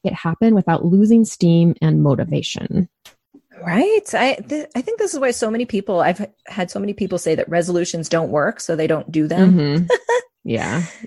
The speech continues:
Speaker 1: Right.
Speaker 2: And, you know, the first of the year, truthfully, it's literally nothing more than, like, the sun goes down on December thirty-first and comes up on January first. Like, it's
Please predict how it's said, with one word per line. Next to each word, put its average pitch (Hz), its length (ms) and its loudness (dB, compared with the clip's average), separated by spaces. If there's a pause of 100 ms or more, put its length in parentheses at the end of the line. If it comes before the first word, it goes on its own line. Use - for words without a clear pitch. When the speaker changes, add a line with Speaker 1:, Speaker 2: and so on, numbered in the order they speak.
(120)
Speaker 1:
Right. 175 280 2
Speaker 2:
And, 214 240 2 (920)
you 262 100 0
know, 277 140 4
the 285 160 0
first 392 300 -2
of 381 100 -6
the 233 80 -4
year, 202 160 2
truthfully, 180 680 -2
it's - 200 -6 (340)
literally 196 540 2
nothing 160 340 -4
more 160 220 0
than, 160 180 -4
like, 160 380 -4 (320)
the 165 80 0
sun 170 320 -2
goes 160 240 0
down 165 360 0
on 160 120 -4
December 160 340 -4
thirty-first 151 680 -4
and 151 120 -8
comes 151 240 -6
up 147 120 -2
on 151 140 -4
January 151 380 -6
first. - 340 -4
Like, 143 140 -6
it's - 120 -14